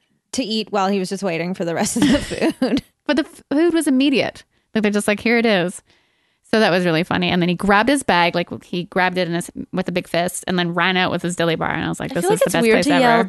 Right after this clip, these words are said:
Speaker 3: dilly bar in public.
Speaker 1: Yeah.
Speaker 2: Dilly bar, dilly bar, <laughs> dilly
Speaker 3: Yeah.
Speaker 2: bar.
Speaker 1: <laughs> Weird to even say dilly.
Speaker 3: Yeah.
Speaker 2: Dilly. I've never
Speaker 3: Dilly.
Speaker 2: had a dilly bar because you could get a
Speaker 1: Mm.
Speaker 2: dip cone.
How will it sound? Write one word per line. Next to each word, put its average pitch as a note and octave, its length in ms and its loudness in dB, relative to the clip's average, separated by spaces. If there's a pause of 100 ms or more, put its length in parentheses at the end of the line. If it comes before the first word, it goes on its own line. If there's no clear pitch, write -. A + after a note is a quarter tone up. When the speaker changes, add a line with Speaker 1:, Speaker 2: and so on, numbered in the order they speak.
Speaker 3:
dilly F#3 280 2
bar E3 280 2
in C#3 180 -4
public. - 20 -2 (280)
Speaker 1:
Yeah. F3+ 300 -2
Speaker 2:
Dilly C#4+ 200 4
bar, C#4 220 4
dilly C#4+ 200 4
bar, D4 240 4
<laughs> B3 200 0
dilly A#3+ 160 2
Speaker 3:
Yeah. G3 380 4
Speaker 2:
bar. - 160 0
Speaker 1:
<laughs> - 120 -12
Weird B3+ 260 0
to C#4+ 120 -8
even A3+ 260 -6
say G3 280 -2
dilly. E3 680 -4
Speaker 3:
Yeah. G#3+ 320 0 (220)
Speaker 2:
Dilly. C4 340 2
I've A3+ 120 0
never D#4 200 4
Speaker 3:
Dilly. G4 100 0
Speaker 2:
had A#3+ 160 4
a F#3+ 400 -2
dilly C4+ 280 -2
bar E3 260 0
because F#3 300 -2
you G#3 80 0
could A3 140 -4
get A3 120 0
a A3+ 40 0
Speaker 1:
Mm. G3+ 160 -8
Speaker 2:
dip - 300 -4
cone. - 420 -8